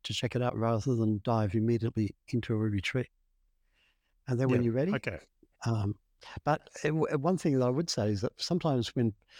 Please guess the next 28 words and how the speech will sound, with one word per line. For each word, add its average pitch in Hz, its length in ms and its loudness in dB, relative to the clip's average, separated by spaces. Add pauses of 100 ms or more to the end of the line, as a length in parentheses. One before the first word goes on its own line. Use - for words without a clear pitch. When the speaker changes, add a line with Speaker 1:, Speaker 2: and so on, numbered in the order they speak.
(480)
Speaker 1:
what 139 160 -4
people 143 260 0
will 117 60 2
do 123 220 2
if, 98 120 -6 (200)
if - 120 -6
they 151 80 0
want 127 160 0
to - 80 -2 (480)
attend 139 320 0
their 117 80 4
first 127 320 -2
retreat, 110 500 -2
they'll 117 120 0
sometimes 131 420 0
pick - 320 -6 (920)
a 127 80 -4
brief 151 340 -2
retreat, - 320 -6 (280)
like, - 180 -8 (200)
you - 60 -4
know, - 80 -4 (1500)
two 151 140 0
or 131 80 2
three 120 260 2
or 104 100 0
four 113 240 -2
days, - 600 -4